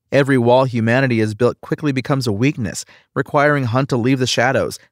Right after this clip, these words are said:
lest control of the Entity fall into the wrong hands,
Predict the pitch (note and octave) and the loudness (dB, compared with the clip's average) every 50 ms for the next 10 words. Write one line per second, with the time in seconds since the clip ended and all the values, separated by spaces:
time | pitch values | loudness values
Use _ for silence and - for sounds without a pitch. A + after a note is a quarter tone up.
0 | _ - B2 A#2+ A2+ - - - B2 G#2+ - - A#2+ A2+ G#2+ G#2 F#2+ G#2+ - - | _ -2 0 0 -2 -2 -8 -8 -8 -6 -4 0 0 2 2 0 0 -4 -6 -4
1 | C3+ D3+ D3+ - C#3 - - C3 A#2+ A#2+ - - - C3 C3+ C3+ C3+ C3+ C3 - | -4 -4 -4 -4 -8 -6 -4 -4 -4 -4 -4 -2 0 2 2 4 2 0 -2 -2
2 | C3 B2 B2 B2+ B2 B2 A#2+ A#2+ B2+ C#3 C#3+ C3+ A2 D#2 - - | -2 0 2 2 2 2 0 0 0 0 0 0 0 -2 -6 -12